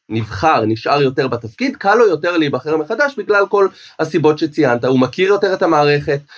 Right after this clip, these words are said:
מצד שני, הציבור כבר לא יכול לדמיין מחליף בתפקיד. אני חושב שראינו את זה עם, עם נתניהו, שגוש הימין התקשה לדמיין מנהיג אחר שיחליף אותו גם בתוך גוש הימין. ובמובן הזה זה הגיוני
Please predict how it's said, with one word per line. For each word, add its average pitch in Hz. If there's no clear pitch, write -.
מצד 143
שני, 170
הציבור 170
כבר 156
לא 165
יכול 226
לדמיין 190
מחליף 175
בתפקיד. 185
אני 151
חושב 226
שראינו 190
את 160
זה 147
עם, 135
עם 143
נתניהו, 147
שגוש 135
הימין 165
התקשה 165
לדמיין 160
מנהיג 151
אחר 160
שיחליף 165
אותו 147
גם 156
בתוך 147
גוש 131
הימין. 120
ובמובן 104
הזה 233
זה 170
הגיוני 139